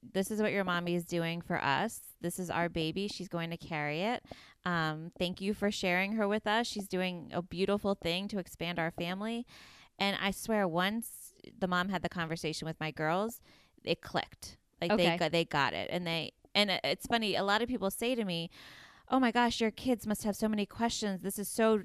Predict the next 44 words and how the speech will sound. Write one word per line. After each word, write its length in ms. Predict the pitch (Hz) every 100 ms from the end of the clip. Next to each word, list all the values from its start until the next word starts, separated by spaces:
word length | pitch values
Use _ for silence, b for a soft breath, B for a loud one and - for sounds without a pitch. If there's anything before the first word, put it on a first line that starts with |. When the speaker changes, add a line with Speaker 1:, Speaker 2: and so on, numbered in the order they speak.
| -
Speaker 1:
like, 260 | 185 170 - B B B
strange 640 | - - 240 269 262 -
to 100 | 196
them, 260 | 185 175 175
or 60 |
they're 140 | 180 190
gonna 160 | 196
be 80 | 190
so 180 | - 202
confused." 580 | - 185 214 277 233 185
And 100 | 196
I 120 | 226
have 160 | 247 196
the 80 |
same 280 | 202 220 233
response 480 | 214 - 208 208 -
of, 240 | 175 175 - b b b b _ -
"My 160 | 226
kids 360 | 262 - 302 190
don't 320 | - 196 113
know 220 | 180 180 180
any 280 | 160 165
different." 460 | 156 - 131 78 - - b b b -
And 240 | 185 196
th-, 100 | 190 - -
this, 220 | 190 -
the, 100 | 196
what 140 | 202 214
I 60 |
s-, 160 | 208 - -
mean 180 | 247
by 160 | 208 180
that 320 | 165 160 -
is, 340 | 170 160 165 - b b _ _ _ _ _ - -
you 60 | 202
know, 100 | 180
I 200 | 196 220
grew 160 | 208
up, 160 | 185 -
for 100 | 185
example, 600 | 175 170 165 175 160 -
and 140 | - 170
my 140 | 165
parents 520 | - 190 165 165 -